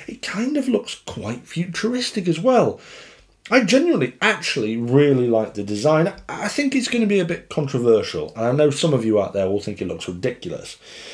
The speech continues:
I wanna know what you think. Let me know in the comments. Do you like the look of it? Do you not like the look of it? I will say, though, although I do like the design of it, it's a little bit of a sore thumb.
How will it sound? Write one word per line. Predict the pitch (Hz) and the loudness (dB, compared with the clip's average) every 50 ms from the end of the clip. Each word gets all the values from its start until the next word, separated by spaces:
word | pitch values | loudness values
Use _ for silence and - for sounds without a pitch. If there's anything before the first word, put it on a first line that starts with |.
| - - - _ _ _ _ _ - | -20 -20 -20 _ _ _ _ _ 0
I | 135 | 2
wanna | 156 156 147 | 4 4 6
know | 143 135 | 6 6
what | 127 120 110 | 4 4 0
you | 101 | -4
think. | - 80 - - - _ _ | -10 -12 -12 -12 -20 _ _
Let | _ 135 147 | _ 2 2
me | 147 143 | 4 4
know | 135 127 | 4 4
in | 123 | 4
the | 107 104 | 2 -2
comments. | - - 90 80 71 67 | -4 -6 -6 -6 -6 -10
Do | - - | -4 0
you | 120 117 | 2 4
like | 123 127 131 131 | 6 6 4 4
the | - 123 | 0 -4
look | 123 123 - | -4 -4 -4
of | 120 | -4
it? | 123 120 - - - 117 | -4 -4 -4 -10 -16 -10
Do | 104 - | -4 -2
you | 113 107 | -2 -2
not | 98 101 120 131 - 123 | 0 0 -2 -2 -2 -2
like | 123 - - | -2 -2 -2
the | - 110 | -2 -4
look | 107 113 113 | -4 -4 -4
of | - 113 | -2 2
it? | 120 120 120 120 - _ _ _ | 2 2 2 0 -10 _ _ _
I | - 131 131 127 123 123 117 | -6 -2 -2 -2 -2 -2 -4
will | 120 131 156 233 262 277 277 277 262 | -2 2 4 4 4 4 4 2 0
say, | - - - - 233 214 202 180 147 | 0 -2 -4 -2 0 0 0 0 -2
though, | 110 98 80 69 78 - - _ - - | -2 -2 -4 -4 -6 -10 -12 _ 2 4
although | 156 147 139 180 220 240 226 | 4 4 6 4 4 4 2
I | 202 | -2
do | 165 131 - - 147 196 247 269 269 | -2 -6 -4 0 2 4 6 6 6
like | 247 226 208 180 180 175 - - | 4 2 0 0 -2 -4 -6 -8
the | - 139 127 | -4 -4 -4
design | 117 117 120 117 107 104 95 87 82 69 | -2 0 0 0 0 0 -2 -2 -4 -6
of | 67 67 | -8 -8
it, | 76 82 - - - - - - - - - - - - - - - - - - _ _ _ _ _ _ _ _ _ _ _ _ _ _ _ _ _ _ _ _ _ _ _ _ _ | -6 -6 -6 -6 -10 -20 -20 -20 -20 -20 -20 -20 -20 -20 -20 -20 -20 -20 -20 -20 _ _ _ _ _ _ _ _ _ _ _ _ _ _ _ _ _ _ _ _ _ _ _ _ _
it's | - 185 175 160 - - - | -6 -6 -6 -4 -4 -4 -2
a | 185 | -2
little | 180 185 196 214 240 240 - - 254 214 | -2 0 0 -2 -2 -2 0 0 0 0
bit | 190 208 180 165 - - | 0 0 -2 -2 -2 -4
of | 135 127 | -2 -2
a | 120 | -2
sore | - - - - 107 82 71 - | -2 -2 -2 0 0 -2 -2 -6
thumb. | - - - 156 131 107 87 76 69 | -10 -2 0 0 0 0 -2 -8 -12